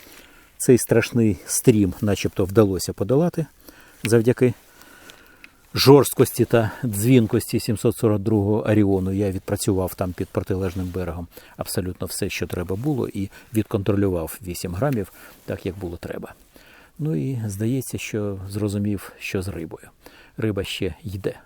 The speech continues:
Риба ще йде з-, зі своїх осінніх місць на зимові, на ями вверх за течією,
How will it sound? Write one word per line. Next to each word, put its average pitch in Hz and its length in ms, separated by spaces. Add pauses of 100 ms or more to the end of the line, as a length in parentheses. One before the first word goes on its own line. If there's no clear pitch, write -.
(420)
Риба 92 240
ще - 220
йде 92 260
з-, - 300
зі 98 140
своїх 95 440 (220)
осінніх 92 640
місць 90 420
на 92 420
зимові, 113 480 (340)
на 123 100
ями 120 380
вверх 107 320
за 101 100
течією, 104 540